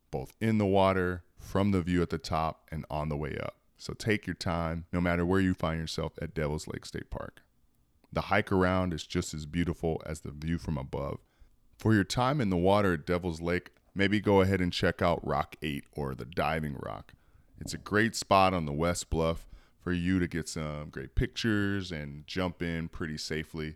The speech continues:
into a beautiful lake to cool off at the end of this summertime. Number two, Newport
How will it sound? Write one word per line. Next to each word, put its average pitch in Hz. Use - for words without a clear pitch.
into 80
a 71
beautiful 92
lake 76
to -
cool 90
off 76
at -
the 73
end 76
of 62
this 58
summertime. -
Number 127
two, 76
Newport 113